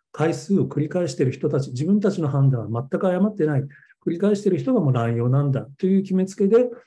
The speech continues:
こういう制度を作ろうとしていることがやっぱり最大の問題だと思います。またその、あの、刑、実刑判決を受けた人とか、テロの疑いがある人、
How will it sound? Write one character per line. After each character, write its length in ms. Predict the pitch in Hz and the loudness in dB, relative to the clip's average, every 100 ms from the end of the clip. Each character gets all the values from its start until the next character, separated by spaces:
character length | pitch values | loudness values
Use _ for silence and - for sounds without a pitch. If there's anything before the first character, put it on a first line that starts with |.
| _ _ | _ _
こ 140 | 143 | 2
う 60 | 135 | 4
い 60 | 127 | 2
う 40 | |
制 220 | 139 131 | 2 0
度 120 | 104 | 0
を 80 | 92 | -6
作 200 | - 127 | -6 -4
ろ 100 | 110 | -4
う 40 | 98 | -4
と 100 | 101 | -6
し 80 | |
て 80 | - | -6
い 40 | 107 | -4
る 60 | |
こ 100 | 127 | -2
と 100 | 247 | 0
が 100 | 220 | 0
や 60 | 135 | 0
っ 40 | |
ぱ 100 | 208 | -2
り 100 | 151 | -2
最 260 | - 113 107 | -2 -6 -4
大 140 | 110 | -4
の 80 | 107 | -2
問 180 | 110 110 | -2 -2
題 180 | 113 101 | -2 -4
だ 120 | - - _ | -8 -12 _
と 160 | - 156 | -4 -2
思 300 | 107 104 92 | -4 -10 -14
い 40 | |
ま 120 | 90 | -20
す。 160 | 98 _ _ _ _ _ - | -20 _ _ _ _ _ -8
ま 100 | 151 | -4
た 80 | 147 | -2
そ 140 | 165 | 0
の、 300 | 156 151 147 - _ _ _ _ _ _ _ _ _ _ - 135 | 0 -2 -4 -12 _ _ _ _ _ _ _ _ _ _ -4 0
あ 60 | |
の、 120 | 131 131 | 0 4
刑、 380 | 185 147 131 143 | 4 4 2 0
実 160 | 143 | -2
刑 120 | - 165 | 0 0
判 140 | 175 | 2
決 180 | 190 139 | 2 4
を 40 | |
受 120 | 135 | 4
け 40 | 131 | 4
た 80 | 127 | 2
人 140 | 135 | 0
と 80 | - | -4
か、 80 | - | -2
テ 120 | 165 | 2
ロ 120 | 151 | 4
の 120 | 113 | 2
疑 280 | 110 120 123 | 2 0 2
い 40 | |
が 80 | 120 | 2
あ 40 | 123 | 0
る 100 | 117 | -2
人、 220 | 110 | -6